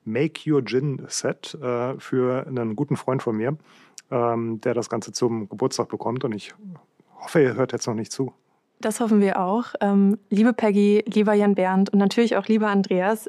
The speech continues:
Speaker 2: vielen Dank, dass, äh, ihr heute bei mir im Studio wart, um über die Unterschiede zwischen dem Handel auf dem Land und dem Handel in der Stadt und auch dem Onlinehandel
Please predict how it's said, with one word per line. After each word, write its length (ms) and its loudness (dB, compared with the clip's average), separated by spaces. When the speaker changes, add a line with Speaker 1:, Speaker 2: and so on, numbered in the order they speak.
Speaker 2:
vielen 320 4
Dank, 360 4
dass, 340 -2
äh, 400 0
ihr 160 2
heute 420 0
bei 160 0
mir 140 4
im 100 0
Studio 540 0
wart, 360 0
um 260 4
über 200 0
die 160 -2
Unterschiede 560 2
zwischen 320 -2
dem 220 4
Handel 240 6
auf 160 0
dem 180 2
Land 380 6
und 260 0
dem 140 0
Handel 240 4
in 100 2
der 120 0
Stadt 340 -4
und 180 -2
auch 120 -4
dem 180 0
Onlinehandel 720 2